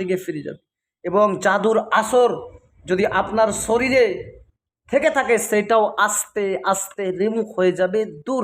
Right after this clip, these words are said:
হয়ে যাবে এবং আপনি জাদু টোনা, কুফরি কালাম থেকে মুক্তি লাভ করবেন। তো প্রিয় শ্রোতাবিন্দু, এই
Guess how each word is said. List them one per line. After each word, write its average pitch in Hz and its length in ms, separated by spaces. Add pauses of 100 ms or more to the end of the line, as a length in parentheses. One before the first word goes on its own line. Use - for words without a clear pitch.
হয়ে 190 240
যাবে 175 220 (800)
এবং 175 280
আপনি 165 260 (120)
জাদু 165 260 (140)
টোনা, 170 200 (140)
কুফরি 170 320
কালাম 165 300
থেকে 170 140 (160)
মুক্তি 180 360
লাভ - 200
করবেন। - 180 (640)
তো 165 60 (100)
প্রিয় 196 180
শ্রোতাবিন্দু, 214 580 (1200)
এই 180 100